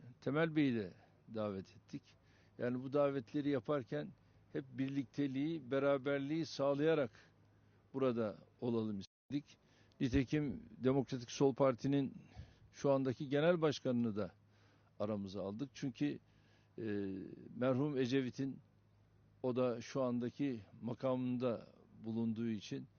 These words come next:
o da bizimle beraber. Derdimiz bütün bu birlikteliği sağlamak, bu birlikteliği çok daha güçlü hale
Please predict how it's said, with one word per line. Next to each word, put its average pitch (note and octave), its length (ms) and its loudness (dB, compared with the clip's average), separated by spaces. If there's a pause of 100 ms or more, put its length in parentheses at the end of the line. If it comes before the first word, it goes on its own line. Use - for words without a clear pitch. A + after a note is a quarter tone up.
(480)
o C3+ 120 2
da B2+ 120 2
bizimle A#2 500 -2 (420)
beraber. A2 600 -4 (680)
Derdimiz D3+ 640 2 (400)
bütün F3 200 -4
bu C#3+ 140 -4
birlikteliği C3+ 600 -2
sağlamak, A#2 540 -2 (760)
bu C#3 140 -6
birlikteliği C#3+ 600 -4
çok C#3 300 -8
daha C#3+ 300 0
güçlü A#2 360 -8
hale A2+ 340 0